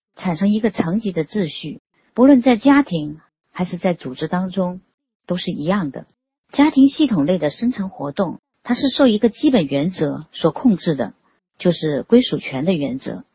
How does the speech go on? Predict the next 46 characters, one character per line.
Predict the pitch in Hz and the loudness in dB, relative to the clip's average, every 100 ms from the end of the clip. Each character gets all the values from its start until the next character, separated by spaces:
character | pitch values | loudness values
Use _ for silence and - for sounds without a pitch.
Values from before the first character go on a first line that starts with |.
| _ _ - | _ _ 0
在 | 302 | 2
每 | 254 160 | 4 2
一 | 160 | 0
个 | 233 | 0
家 | 226 233 | 0 0
庭 | 233 | 0
系 | 226 285 | -2 -4
统 | - 196 | -4 -6
当 | - 143 | -8 -10
中， | - 147 143 - _ _ | -8 -8 -8 -12 _ _
无 | - 196 | -6 -2
论 | 240 | 0
家 | 190 262 262 | 2 0 2
庭 | 220 | 0
成 | - 151 147 | -2 -4 -6
员 | 151 139 135 _ _ | -6 -8 -10 _ _
是 | - 233 | -2 -2
活 | - 143 165 | -2 -6 -4
着 | 175 143 - _ _ | -4 -6 -10 _ _
还 | - 175 | -12 -8
是 | - | -4
已 | 175 | -4
经 | 156 160 | -4 -8
去 | - 208 | -4 -4
世， | - - 143 - _ _ _ | -4 -6 -8 -10 _ _ _
他 | 269 | -2
都 | 294 285 | 2 0
需 | - | 2
要 | 294 | 2
有 | 240 143 | 2 0
一 | 151 | -2
个 | 185 | -4
被 | - 202 | 2 2
归 | - 240 247 | 4 2 2
属 | - | -2
的 | - | -10
权 | - 131 117 156 | -10 -12 -6 -4
利。 | 190 - _ _ _ _ - | -4 -6 _ _ _ _ 0
这 | 277 | 2
就 | 262 | 4
好 | 226 165 | 2 0
像 | 226 214 | 0 0
是 | - 214 165 - _ | 0 -2 -2 -4 _
一 | 254 | -2
整 | 254 240 | 0 -2
串 | 262 208 190 147 | -4 -2 -2 -2